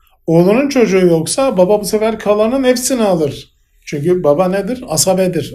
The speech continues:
Asabe demek mirasta hissesi belli olanlar, payları belli olanlar, o üçte bir, dörtte bir, altıda birleri aldıktan sonra geri kalan mirası alan kişiler demektir.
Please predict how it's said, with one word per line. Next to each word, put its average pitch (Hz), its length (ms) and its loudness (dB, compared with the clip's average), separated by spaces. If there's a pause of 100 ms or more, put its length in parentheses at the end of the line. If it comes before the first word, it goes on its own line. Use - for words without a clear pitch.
Asabe 165 380 0
demek 220 360 -2 (560)
mirasta 170 800 0 (160)
hissesi 180 540 -2
belli 175 260 2
olanlar, 151 760 -2 (260)
payları 151 520 0
belli 156 240 0
olanlar, 156 560 -2 (420)
o 180 220 0
üçte 175 360 -2
bir, 156 300 0
dörtte 160 380 0
bir, 170 120 0
altıda 160 480 0
birleri 165 280 0
aldıktan 175 680 -2
sonra 202 680 -4 (460)
geri 175 280 2
kalan 185 340 0
mirası 185 460 0
alan 196 360 0
kişiler 135 440 -4
demektir. 120 600 -10